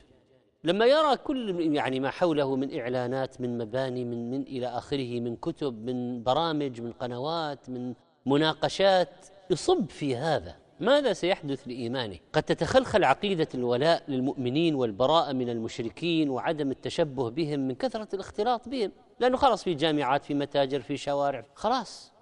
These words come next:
ليس معنى البراءة من الكفر أن تظلم كافراً أمنك على شيء. لا، لا ينهاكم الله عن الذين لم يقاتلوكم في الدين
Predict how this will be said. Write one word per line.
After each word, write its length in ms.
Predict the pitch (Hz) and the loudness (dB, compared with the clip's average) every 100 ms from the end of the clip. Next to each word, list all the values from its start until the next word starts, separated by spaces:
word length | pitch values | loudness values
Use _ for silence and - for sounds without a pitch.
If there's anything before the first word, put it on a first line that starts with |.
| 156 | 0
ليس 280 | 294 320 277 | 2 4 2
معنى 520 | 262 269 240 190 175 | 2 2 2 2 2
البراءة 480 | 143 135 190 214 165 | 0 4 4 4 4
من 240 | 147 143 | 2 2
الكفر 420 | 143 - 196 180 185 165 | 0 -2 0 0 0 0
أن 220 | 170 - | -2 6
تظلم 720 | 262 220 170 156 151 139 98 - - - | 8 8 6 4 4 2 0 -8 -6 6
كافراً 560 | 190 185 156 151 139 - | 8 8 6 2 2 0
أمنك 480 | 180 160 147 135 - | -2 0 0 -2 -4
على 220 | 113 117 | -4 -4
شيء. 220 | - 107 98 _ _ _ _ _ 143 | -6 -12 -14 _ _ _ _ _ -6
لا، 260 | 226 170 - _ _ - | -4 -6 -10 _ _ 0
لا 160 | 226 285 | 4 6
ينهاكم 420 | 202 196 - 156 | 4 2 -2 -2
الله 160 | 165 165 | 2 4
عن 180 | 151 | 2
الذين 220 | 147 160 156 | 0 0 0
لم 240 | 190 180 | 0 0
يقاتلوكم 640 | 151 151 143 135 127 117 | 0 2 2 0 -4 -8
في 80 | 104 | -8
الدين 400 | 92 117 180 | -8 -2 -2